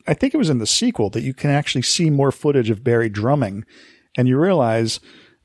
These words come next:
okay, this guy really does know how to drum. Like, this isn't just some guy they got to play a drummer. This guy really knows how to play these things. And I would imagine he's a pretty, just, just how, from how it looks, he's a pretty powerful drummer.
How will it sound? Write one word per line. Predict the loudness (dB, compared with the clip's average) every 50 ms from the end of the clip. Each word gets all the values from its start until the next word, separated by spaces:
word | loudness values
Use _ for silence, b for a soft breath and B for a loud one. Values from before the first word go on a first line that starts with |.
| -4 -4
okay, | -2 0 2 0 2
this | 2 0 -2 -2
guy | -2 -2 0
really | 0 0 0 -2 0 0 2 2 2 0
does | 0 0 0 0 0 0
know | 0 2 2 2
how | 2 2 0
to | 0
drum. | 0 0 0 2 2 2 0 -2
Like, | -4 -8 -6 -4
this | -4 -4 -2 0 -2 0 2 2
isn't | 2 2 0 0
just | 0 0 0 0 -2
some | -2 -2 -2 0 0
guy | 2 2 2 2
they | 2 2 2
got | 2 2 0 0
to | -4
play | -6 -2 0 0 0
a | 0
drummer. | 0 2 2 2 2 2 0 -2 -2
This | 0 -2 -2 0 0
guy | 0 0 2 0 0 -4 -6 -6
really | -4 -2 0 0 2 2 2 0 -2 -2
knows | -2 -2 -2 -2 -2 -4 -8 -14 B B B B B B B B
how | -2 0
to | 0 0
play | 0 0 2 2 2
these | 2 0 0 0 0
things. | -2 -2 -2 -2 -4 -4
And | -2 0 0 0 0 0 -2 B B B B B B B B -2
I | 0 2
would | 2
imagine | 2 2 2 2 2 2 2 2 0
he's | 0 -2
a | -2
pretty, | -4 -2 -2 -2 -2 -2 -4
just, | -4 -4 -4 -4 _ -18 -20 _
just | -4 -2 -2 -2 0
how, | 0 0 0
from | 0 0 0 2 4
how | 4 4 4
it | 4 2
looks, | 2 0 0 -2
he's | -6 -4 -2 0
a | -2 -2
pretty | -2 _ -6 0 0 2 0 0
powerful | -2 0 2 2 2 2 2 0 -2 -2
drummer. | -2 -2 -2 0 0 0 -2 -4 -8